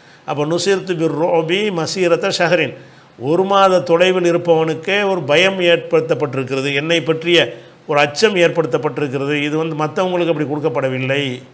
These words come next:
ஒண்ணு. "ஒ ஜுஇலத்தில் அருளு மஸ்ஜிதம் ஒ தஹூரா",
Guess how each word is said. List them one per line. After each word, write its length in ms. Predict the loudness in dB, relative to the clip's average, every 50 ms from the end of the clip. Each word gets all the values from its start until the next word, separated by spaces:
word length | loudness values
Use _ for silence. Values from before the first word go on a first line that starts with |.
| _ _ _ -8
ஒண்ணு. 500 | -8 -6 -6 -6 -6 -6 -6 -6 -8 -10 -14 -18 -20 -20 -20 -20 -20 -20 -20 _ _
"ஒ 100 | -4 -4
ஜுஇலத்தில் 720 | 0 0 2 2 2 2 2 0 0 0 2 2 4 4
அருளு 280 | 4 2 2 2 0 -2
மஸ்ஜிதம் 420 | -2 -4 -6 -4 -4 -2 0 0
ஒ 80 | 0 0
தஹூரா", 460 | 0 0 0 0 2 2 2 0 0